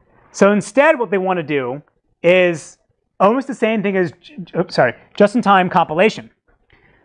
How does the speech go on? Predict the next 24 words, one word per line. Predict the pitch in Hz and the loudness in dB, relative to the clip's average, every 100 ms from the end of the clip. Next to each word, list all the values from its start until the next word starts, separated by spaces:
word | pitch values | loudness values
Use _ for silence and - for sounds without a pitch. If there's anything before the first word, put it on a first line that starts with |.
| - | -4
So | 185 | 2
say | 240 254 | 4 6
I | |
have | 254 | 4
a | 220 | 2
stupid | - 269 262 | -6 -10 -6
predicate | 214 226 226 | -2 -2 -2
like | 196 185 | -8 -6
this, | 196 123 - | -6 -8 -14
where | 156 160 190 | -6 2 2
one | 156 180 190 | 2 -2 -2
equals | 175 131 | -2 -2
one. | 143 110 _ - | -4 -6 _ 0
Now | 175 | 2
I | |
realize, | 170 220 220 196 180 151 | 4 4 4 4 2 0
like, | 143 147 | -6 -6
again, | 143 123 131 | -8 -6 -10
you, | 143 | -8
you | 170 | -6
can | 143 | 0
optimize | 180 180 180 147 | 0 0 0 -2
this | 143 | -4
away, | 160 226 208 196 | 2 4 6 2